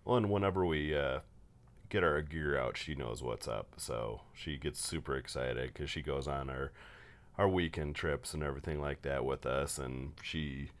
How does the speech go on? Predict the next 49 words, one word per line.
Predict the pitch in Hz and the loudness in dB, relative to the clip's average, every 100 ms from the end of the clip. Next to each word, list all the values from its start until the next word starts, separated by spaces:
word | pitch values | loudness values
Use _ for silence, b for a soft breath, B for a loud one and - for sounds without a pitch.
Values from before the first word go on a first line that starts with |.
| B - | B -12
just | 71 - - - - | -8 -6 -8 -10 -12
super | - 117 95 90 80 | -4 0 2 2 2
enjoys | 73 76 71 69 69 - - - - | 2 0 0 0 -2 -6 -10 -16 -14
the | - | -4
outdoors. | 73 67 71 69 67 67 69 - - | -2 0 0 2 0 0 -4 -10 -14
She | - 71 | -10 -2
falls | 78 69 67 | 2 2 2
right | 73 78 | 0 0
in | 85 | 0
line. | 80 73 73 71 | 0 -2 -4 -6
She | - | -6
knows | 73 71 | -4 -4
when | 78 69 | -2 -4
it's | 67 | -4
gonna | - 69 | -6 -4
be | 67 | -4
a | |
longer, | 65 69 69 67 69 B B B - | -4 -4 -4 -4 -6 B B B -2
longer | 73 82 76 | 0 2 0
trek | - 80 80 | 2 2 4
when | 90 82 | 2 2
we | |
got | 78 73 | 2 2
our | |
bigger | 71 76 73 | 2 0 0
packs | - 78 73 - | 0 -2 -2 -2
on. | 71 71 | -2 -2
She | - 71 71 B B B - | -2 -4 -6 B B B 0
doesn't | 87 82 80 82 | 2 2 0 0
explore | 78 - - 90 80 | -2 -4 0 4 4
as | 73 | 2
much | 78 73 78 | 0 0 0
on | 73 | 2
her | 73 71 | 2 0
own. | 65 67 | -2 -4
She | 73 69 | -6 -6
just | 64 62 | -6 -6
kinda | - 67 | -6 -6
falls | - 73 69 73 | -2 -2 0 -2
right | 69 | -2
behind | 67 73 65 | -2 -4 -4
one, | 69 67 69 - B B B - | -6 -8 -8 -12 B B B -4
Amy | 95 90 85 | 0 2 0
or | 80 | 0
myself, | 78 78 - 71 67 71 - | 0 -2 -2 -2 -2 -6 -8
which | 67 | -8
is | 71 | -8
pretty | - 65 | -8 -8
cool. | 64 62 67 | -4 -6 -6